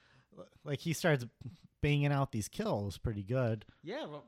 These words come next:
Speaker 2: one right after the other. We have, uh,
Speaker 1: We get a Sandra and Jeff, um, getting the
Speaker 2: speared.
Speaker 1: double whammy. There's this podcast that's really good. It's called Kill by Kill,
Speaker 2: Mm-hmm.
Speaker 1: and they call it, when somebody, they call it Get Bunked, which is based off the kill in this movie, where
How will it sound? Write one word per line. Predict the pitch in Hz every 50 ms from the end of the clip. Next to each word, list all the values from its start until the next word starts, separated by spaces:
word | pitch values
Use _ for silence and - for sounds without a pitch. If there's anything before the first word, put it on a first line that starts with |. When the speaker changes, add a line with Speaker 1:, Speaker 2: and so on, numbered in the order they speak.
| 135 139
Speaker 2:
one | 160 214 262
right | 240 208 196
after | 190 196 151
the | 139 139 170
other. | 202 185 147 135
We | 143 151
have, | 147 139 131 127 127
uh, | 123 120 113 107 104 - _ -
Speaker 1:
We | 139 139
get | 131 147 135 131 -
a | 120 -
Sandra | - - - - - - - - - - - - - 143 131 135 135 123 117 143 139 135
and | 127 123 110 104 98
Jeff, | - - 113 123 135 131 120 117 110 - - - - - - _ -
um, | 110 110 107 104 101 101 98 95 92 95 95 92 - _ _ _ _ _ _ _ _ _ - - - - -
getting | 143 143 143 135 131
the | 135 135
Speaker 2:
speared. | 123 127
Speaker 1:
double | 131 127 123 117 123 120 113
whammy. | 123 131 139 127 107 98 - - - - - - _ _ _
There's | 117 147 147 117
this | 139 127 -
podcast | - 151 151 151 151 - - 151 131 117 -
that's | 107 - - 123
really | 123 117 104
good. | 98 113 104 101
It's | - -
called | - 98 92 90 -
Kill | - 113 101
by | 98 117 113 120
Kill, | - - 117 98 92 92 87 98 104 - - - - - -
Speaker 2:
Mm-hmm. | 123 117 104 98 101 107
Speaker 1:
and | 110 104 101 92 - - _ -
they | 117 107
call | - - - 110 110 107 104
it, | 101 98 95 - - 98
when | 104 98 92
somebody, | - 110 107 104 92 98 92 92 85 - _ _ _
they | 120 110
call | - - 117 107
it | 101 95 -
Get | 123 117 - - 95
Bunked, | - 107 95 87 - - _ _ - -
which | 110 104 -
is | 98 90
based | - 104 101 92 85 -
off | 104 95 87 - -
the | 101 92
kill | - - 107 98 95
in | 90 101
this | 120 120 - -
movie, | 107 95 90 92
where | 90 90 92 92 92 -